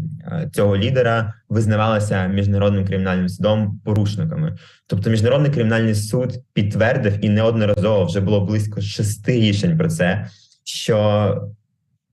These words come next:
будь-які держави мають видавати лідерів, е, інших держав, навіть якщо вони не є членами, е, Римського статуту. Тому що це все, це міжнародна інституція,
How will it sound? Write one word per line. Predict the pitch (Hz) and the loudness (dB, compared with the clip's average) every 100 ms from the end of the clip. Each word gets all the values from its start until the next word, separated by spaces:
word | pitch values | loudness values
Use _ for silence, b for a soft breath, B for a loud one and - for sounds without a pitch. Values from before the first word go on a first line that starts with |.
| _ - | _ -4
будь-які | 104 135 - 127 | 0 2 0 0
держави | 110 104 104 104 101 98 | 2 2 2 2 2 2
мають | 104 104 101 98 | 2 2 0 -2
видавати | 101 110 107 104 107 110 | -2 0 2 2 2 0
лідерів, | 98 104 101 98 98 98 - 90 | 0 2 0 0 -2 -4 -6 0
е, | 87 80 | 0 0
інших | 120 117 113 | -2 0 0
держав, | 104 104 98 | 0 0 0
навіть | 104 104 104 | 0 0 0
якщо | 98 104 | -4 -2
вони | 101 101 98 98 - - | 0 2 0 -2 -4 -2
не | 113 | 0
є | 120 113 90 80 | 2 2 2 0
членами, | - 101 101 92 | 0 0 2 0
е, | 90 - 87 85 | -2 -4 -2 0
Римського | 123 110 107 - 101 | 2 2 0 0 -2
статуту. | - 107 101 82 80 80 B B _ | 0 0 0 0 -2 -4 B B _
Тому | 107 110 | 2 2
що | 104 104 98 101 | 2 2 2 2
це | 101 120 | 0 0
все, | 104 - 117 127 123 - | 0 0 0 0 -2 -6
це | - | -2
міжнародна | 107 107 110 107 117 113 | 0 2 2 2 2 2
інституція, | 101 104 107 98 95 107 110 117 | 0 0 -2 -2 0 0 0 -2